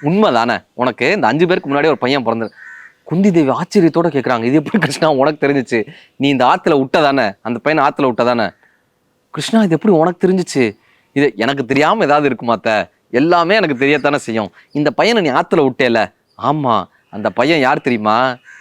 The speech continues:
யார் தெரியுமா?" எப்ப தெரியுமா அந்த கான்வர்சேஷன் நடக்குது?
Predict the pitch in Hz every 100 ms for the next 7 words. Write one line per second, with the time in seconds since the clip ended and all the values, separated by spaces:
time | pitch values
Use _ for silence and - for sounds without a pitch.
0 | - 107 117 165 147 127 110 117 135 131
1 | _ _ _ _ - - 143 - 190 165
2 | 151 135 135 151 147 131 120 123 131 127
3 | 120 156 160